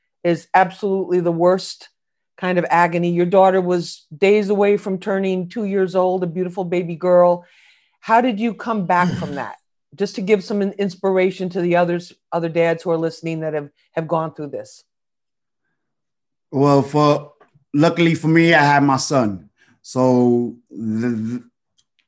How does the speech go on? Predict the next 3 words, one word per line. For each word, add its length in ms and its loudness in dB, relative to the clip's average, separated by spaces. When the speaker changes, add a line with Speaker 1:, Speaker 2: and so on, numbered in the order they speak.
Speaker 3:
everything 840 0
that 200 2
happened, 1040 0